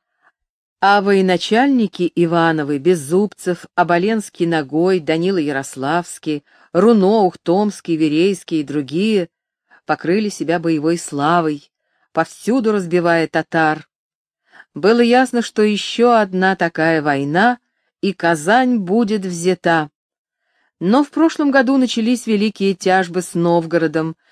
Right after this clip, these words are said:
и Ибрагим мог временно вздохнуть спокойно. Весь прошлый год княгиня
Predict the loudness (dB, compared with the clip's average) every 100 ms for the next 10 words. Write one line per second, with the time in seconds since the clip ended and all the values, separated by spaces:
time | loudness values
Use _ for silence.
0 | _ -2 2 2 2 0 0 0 0 0
1 | -2 0 0 0 -2 -6 -4 -6 -4 -10
2 | -8 -8 -8 -6 -6 -8 -14 _ _ _
3 | _ _ _ _ _ _ _ _ _ _
4 | _ _ _ -2 4 4 2 0 2 2
5 | 0 0 0 2 0 0 -4 -2 -2 -2
6 | 0 0 -2